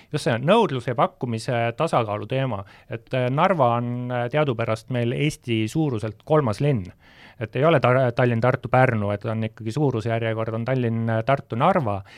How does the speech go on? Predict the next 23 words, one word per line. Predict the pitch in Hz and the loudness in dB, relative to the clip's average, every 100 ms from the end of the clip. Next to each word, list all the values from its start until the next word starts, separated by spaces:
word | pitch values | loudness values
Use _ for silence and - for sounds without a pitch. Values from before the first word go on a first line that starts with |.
| - - | -20 -10
Siis | 139 | 2
Narva | 147 185 151 120 113 120 | 4 6 6 6 6 4
uusarendusi, | 160 151 123 190 160 120 117 113 123 120 120 - _ - | 2 2 4 4 4 2 0 -2 -2 0 -2 -6 _ -2
noh, | 131 156 - - - - - - - 139 | 2 2 0 -16 -20 -20 -20 -18 -10 0
seal | 180 180 | 4 6
tegelikult | 165 220 180 131 139 - | 6 6 6 6 2 2
ikkagi | 139 - 131 - 139 131 135 131 131 - - | -2 0 -6 -4 -2 2 2 2 0 -4 -4
midagi | 160 180 127 127 | 2 4 6 6
on, | 175 190 143 | 6 6 2
aga | 117 117 117 123 117 117 117 117 | 4 4 2 0 2 2 2 0
s-, | 120 160 | -2 -4
need | 147 147 143 | 0 2 4
ei | 123 123 | 4 4
ole | 120 113 | 2 0
siis | 107 - | -4 -2
turule, | 175 165 113 107 | 2 4 2 2
need | 113 113 | 0 0
on | 123 120 123 | 0 0 2
ühe | 135 120 | 2 2
pere | 117 123 | 0 2
elamu | 135 120 113 | 2 2 0
oma | 127 117 | -2 -2
tarbeks. | 131 123 - 95 - | 0 -2 -6 -14 -16